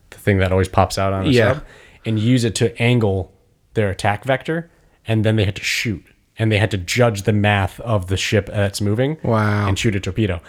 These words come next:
Speaker 1: So you could theoretically dodge torpedoes, because if they shot it thinking you were gonna go forward, you
Speaker 2: And
Speaker 1: know,
Speaker 2: then you'd
Speaker 1: an X
Speaker 2: slam
Speaker 1: amount of
Speaker 2: on the
Speaker 1: knots,
Speaker 2: brakes or whatever.
Speaker 1: or if you hard right turn,
Speaker 2: Yeah.
Speaker 1: it will technically, instead of hitting you, it will, you can, you can scrape by.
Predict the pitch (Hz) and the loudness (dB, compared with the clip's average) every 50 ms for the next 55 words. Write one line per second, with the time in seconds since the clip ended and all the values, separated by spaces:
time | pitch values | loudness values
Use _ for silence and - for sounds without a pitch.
0 | - - - - 160 151 147 175 190 190 202 156 - 175 170 160 135 147 143 139 | -20 -12 -2 0 2 2 2 0 0 0 0 0 2 2 2 2 4 2 2 2
1 | 131 - 113 104 98 92 - - - - - 123 117 117 117 98 - - 110 95 | 0 0 -2 -2 -2 -4 -8 -12 -20 -4 0 2 2 2 2 0 -2 -4 -4 -2
2 | - 117 113 90 85 82 78 - - - 113 101 - 110 104 101 - 107 95 - | -2 -2 -2 -2 -2 -6 -8 -8 -4 -2 -2 0 2 2 2 2 2 -2 -2 -2
3 | 107 - - - - 156 147 147 135 123 113 - 123 113 110 107 107 107 110 104 | -2 -2 -2 0 0 2 2 2 0 0 -2 -2 -2 0 0 0 0 0 0 0
4 | 107 101 95 110 104 101 95 101 - _ - 117 110 98 - - 143 131 123 113 | 0 -2 -2 -2 -2 -2 -4 -6 -8 _ 0 0 0 0 0 0 0 2 4 4
5 | 110 107 95 98 - _ _ - 117 117 120 117 107 104 101 95 101 107 95 - | 2 2 0 -2 -8 _ _ -2 0 2 2 2 2 2 0 0 -2 -2 -2 -2
6 | - - 143 123 113 107 107 107 139 131 117 110 117 117 110 101 - - 101 98 | -2 0 0 2 2 2 2 2 2 2 2 2 2 2 0 0 -2 -2 0 0
7 | 101 98 95 117 139 123 - 123 127 127 113 - - - 151 156 151 131 120 107 | 0 0 0 0 0 -2 -2 -2 0 0 0 -2 -2 -2 0 2 2 2 0 0
8 | 110 131 127 120 101 - - 147 175 180 160 127 113 107 98 - - 143 120 107 | 0 0 0 0 -2 -4 -4 -2 0 2 2 2 2 0 -2 -2 0 2 2 2
9 | 104 107 - - 139 135 117 113 107 101 - 147 135 - 131 101 107 110 104 98 | 2 0 0 0 0 2 2 0 -2 -2 0 -2 -2 -2 -2 -4 -2 -2 -2 -2
10 | 95 92 - 104 - - 123 113 - - - - 156 165 147 123 113 110 110 98 | -4 -6 -8 -4 -2 0 0 0 -2 -4 -2 0 2 2 2 2 2 2 2 2
11 | 117 117 107 104 104 101 104 127 127 123 123 - - 120 113 104 101 101 - _ | 0 0 0 0 -2 -4 -4 -4 -4 -4 -2 0 2 2 2 0 -2 -4 -10 _
12 | _ _ _ _ _ _ - 131 117 120 113 104 98 - - - 104 95 - - | _ _ _ _ _ _ -8 -6 -4 -2 -4 -4 -4 -4 -2 -2 -2 0 0 0
13 | 104 98 92 - | 0 0 -2 -4